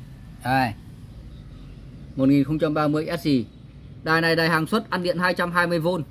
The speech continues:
Đài ba cục, hai loa có thể tháo rời ra khỏi thân máy. Tình trạng hoạt động sau khi cho ăn điện hai trăm hai mươi vôn, radio F M đang bắt tốt, nét. A M thì Trần Văn Tịt, băng cassette thì Trần Văn Tịt nhá.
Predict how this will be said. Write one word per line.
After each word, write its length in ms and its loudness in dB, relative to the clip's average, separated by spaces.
Đài 180 2
ba 180 6
cục, 280 -4
hai 200 2
loa 180 4
có 140 -2
thể 120 -4
tháo 180 0
rời 220 6
ra 80 2
khỏi 160 0
thân 140 -4
máy. 260 4
Tình 180 8
trạng 180 4
hoạt 140 6
động 240 4
sau 200 4
khi 220 0
cho 140 4
ăn 160 4
điện 180 2
hai 160 2
trăm 200 2
hai 140 4
mươi 120 2
vôn, 240 2
radio 280 4
F 460 2
M 40 -8
đang 140 0
bắt 160 2
tốt, 200 2
nét. 240 4
A 320 4
M 80 -4
thì 80 -2
Trần 180 2
Văn 160 -2
Tịt, 200 0
băng 180 2
cassette 320 2
thì 80 0
Trần 160 2
Văn 100 2
Tịt 200 0
nhá. 220 4